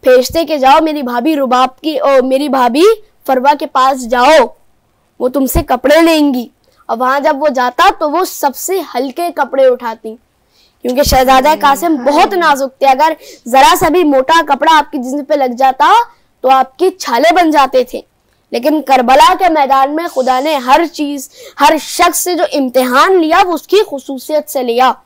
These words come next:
Speaker 1: करबला के मैदान में इमाम हुसैन इजाजत ना देते थे। एक मरतबा आप अपनी वालिदा के पास गए और जाके कहा कि "अम्मा जान, इमाम मुझे इजाजत नहीं दे रहे हैं, मुझे मेरे चचा इजाजत नहीं दे रहे हैं, मुझे बताइए क्या करूं?"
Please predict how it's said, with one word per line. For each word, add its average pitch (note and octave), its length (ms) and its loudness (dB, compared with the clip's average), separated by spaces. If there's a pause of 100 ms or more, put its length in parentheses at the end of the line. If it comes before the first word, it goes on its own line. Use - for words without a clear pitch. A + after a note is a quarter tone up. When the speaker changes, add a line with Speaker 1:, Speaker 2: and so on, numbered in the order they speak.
(540)
Speaker 1:
करबला C4+ 320 4
के E4 140 0
मैदान C#4 400 2
में F#4 400 -4 (180)
इमाम C4 280 -2
हुसैन D4 300 -2
इजाजत C#4 420 2
ना F4+ 120 0
देते D#4+ 420 -2
थे। - 340 -2 (240)
एक A#3 160 -4
मरतबा B3 380 -2
आप C#4+ 360 0
अपनी C4+ 220 -8
वालिदा A#3+ 380 0
के C#4 100 -2
पास B3 320 0
गए C4+ 220 4 (560)
और A#3+ 60 -4
जाके B3 280 -4
कहा C4+ 260 2
कि D4 140 -4
"अम्मा C4+ 520 0
जान, E4+ 340 2 (420)
इमाम B3+ 280 0
मुझे F4 240 0
इजाजत C#4+ 400 2
नहीं F4 180 0
दे F4+ 160 0
रहे D#4 180 0
हैं, C#4 280 -2 (580)
मुझे B3 180 0
मेरे D4+ 200 0
चचा E4 280 -2
इजाजत D4+ 440 0
नहीं F#4 120 -2
दे E4+ 180 0
रहे D#4+ 80 0
हैं, D4 80 -2
मुझे C#4 220 -2
बताइए D4 420 0
क्या D#4+ 160 -4
करूं?" C#4 300 -4